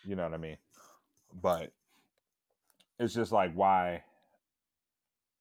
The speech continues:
if you're willing, if you're willing to just kinda kick it with somebody for this long or for that long period of time, like, what is holding you back from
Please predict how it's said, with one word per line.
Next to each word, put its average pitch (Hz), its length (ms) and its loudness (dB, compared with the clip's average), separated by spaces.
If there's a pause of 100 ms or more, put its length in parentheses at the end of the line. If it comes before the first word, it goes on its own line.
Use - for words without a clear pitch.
if 110 200 -2
you're 104 280 2
willing, 117 600 0
if 101 160 -6
you're 104 140 0
willing 113 480 0
to 101 240 -4
just 92 240 -6
kinda 87 240 -6
kick - 260 -6
it 107 80 -8
with 95 140 -4
somebody 80 400 -6
for - 180 -10
this 78 220 -12
long 69 320 -10 (800)
or 90 280 -2
for 92 220 -4
that 85 200 -2
long 78 220 -8
period 78 300 -10
of 78 80 -14
time, 71 460 -10 (1600)
like, 85 240 0 (200)
what 85 180 -2
is 82 100 -8
holding 82 360 -6
you 76 120 -10
back 76 360 -6
from 73 560 -10